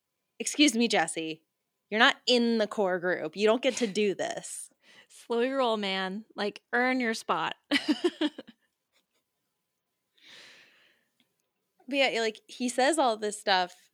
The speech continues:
Speaker 1: to them, and so, like, Kelly's like, "Well, we shouldn't be talking to her," trying to clearly get rid of her,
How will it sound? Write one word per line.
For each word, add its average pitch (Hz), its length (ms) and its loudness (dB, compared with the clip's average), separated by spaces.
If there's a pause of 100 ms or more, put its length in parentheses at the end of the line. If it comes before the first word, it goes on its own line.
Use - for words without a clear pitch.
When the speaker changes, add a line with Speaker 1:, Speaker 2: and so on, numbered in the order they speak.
(200)
Speaker 1:
to 208 100 -4
them, 180 440 4
and 185 220 -6
so, 196 120 -8
like, 175 160 -4
Kelly's 190 320 -2
like, 175 200 0 (120)
"Well, 202 140 2
we 233 100 2
shouldn't 240 240 2
be 226 60 0
talking 196 280 0
to 175 60 -4
her," 165 180 -4
trying 170 320 -6
to 165 140 -4 (800)
clearly 214 460 4
get 180 180 0
rid 180 120 -2
of 175 120 -4
her, 160 240 -2